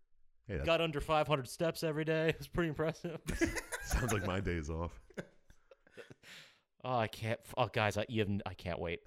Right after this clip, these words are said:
Speaker 2: I can't
Speaker 1: <laughs>
Speaker 2: wait. It's
Speaker 1: Sleep
Speaker 2: like two
Speaker 1: fifteen
Speaker 2: weeks
Speaker 1: hours
Speaker 2: out.
Speaker 1: a day.
Speaker 2: <laughs> Yeah,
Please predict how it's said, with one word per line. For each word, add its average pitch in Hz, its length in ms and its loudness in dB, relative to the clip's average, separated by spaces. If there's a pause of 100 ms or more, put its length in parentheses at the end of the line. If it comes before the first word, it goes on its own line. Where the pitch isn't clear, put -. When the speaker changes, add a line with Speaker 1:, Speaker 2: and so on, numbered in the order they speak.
(140)
Speaker 2:
I 170 60 8
can't - 280 -2
Speaker 1:
<laughs> 90 240 -6
Speaker 2:
wait. 95 220 0 (880)
It's - 120 -6
Speaker 1:
Sleep 95 120 0
Speaker 2:
like - 100 -6
two 107 60 0
Speaker 1:
fifteen 92 280 0
Speaker 2:
weeks 82 180 0
Speaker 1:
hours 85 80 -2
Speaker 2:
out. 73 140 -4 (460)
Speaker 1:
a - 140 -2
day. 196 160 -6
Speaker 2:
<laughs> - 80 -14
Yeah, 123 260 4